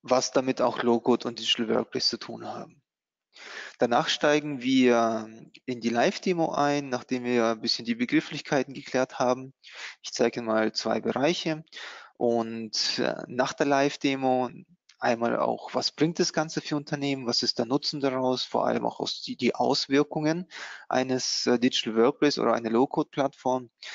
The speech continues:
die Vorteile und, ähm, zwei Case-Studies, also zwei Beispiele von unseren Kunden habe ich Ihnen mitgebracht, was die für eine Ausgangslage hatten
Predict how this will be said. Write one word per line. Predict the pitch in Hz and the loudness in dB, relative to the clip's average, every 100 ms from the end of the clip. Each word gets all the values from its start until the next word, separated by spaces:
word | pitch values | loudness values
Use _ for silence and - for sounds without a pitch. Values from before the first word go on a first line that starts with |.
| - - | -12 -4
die | |
Vorteile | 117 120 139 - 147 143 135 127 | 0 4 4 6 4 4 4 2
und, | - 120 120 - - - | -2 -10 -12 -18 -18 -16
ähm, | 117 110 110 | -16 -18 -14
zwei | - 117 120 | -2 4 4
Case-Studies, | 120 - 127 139 - 123 117 131 | 2 2 2 2 2 0 0 -2
also | - | 0
zwei | 117 | 0
Beispiele | 113 117 147 - 143 135 | 2 2 2 0 -2 -2
von | - 127 | -4 -12
unseren | 120 117 110 | -8 -10 -8
Kunden | 120 117 120 | -10 -10 -10
habe | 120 113 | -8 -6
ich | 110 | -6
Ihnen | 113 | -6
mitgebracht, | 143 - 165 - 135 127 _ - - - - - | -6 -4 -8 -2 -2 -4 _ -18 -16 -16 -18 -4
was | 113 113 - | -2 -2 -6
die | - 123 123 123 | -4 -2 2 2
für | - | 2
eine | 120 113 | 0 4
Ausgangslage | 151 - 143 156 - 127 123 | 2 2 -2 -2 0 2 2
hatten | 120 - 123 | 0 -4 -8